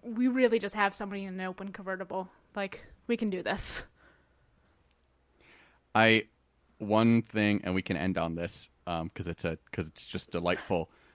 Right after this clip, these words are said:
Speaker 2: Um, I think several times during the, during the press tour for this book, uh, E K Johnston was, like, asked, like, you know, like, what she, like, most happy about to, like, add to the book, or, like, you know, it's like she's, this is her, I think, third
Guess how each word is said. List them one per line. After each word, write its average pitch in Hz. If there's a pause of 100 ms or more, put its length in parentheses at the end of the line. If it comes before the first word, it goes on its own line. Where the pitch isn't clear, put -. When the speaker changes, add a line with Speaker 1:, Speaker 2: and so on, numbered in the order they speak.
(200)
Speaker 2:
Um, 90
I 95
think 104
several 92
times 95
during 87
the, 85 (220)
during 92
the 87
press -
tour 87
for 82 (540)
this 98
book, - (420)
uh, 95
E 95
K 95
Johnston 87
was, 85
like, 87
asked, 85
like, 82
you 90
know, 87
like, 85
what 85
she, -
like, 73 (560)
most 85
happy 135
about 113
to, -
like, 92
add 87
to -
the 101
book, 220
or, 107
like, 90
you 110
know, 87
it's -
like 85
she's, -
this 98
is -
her, 85
I 82
think, -
third 95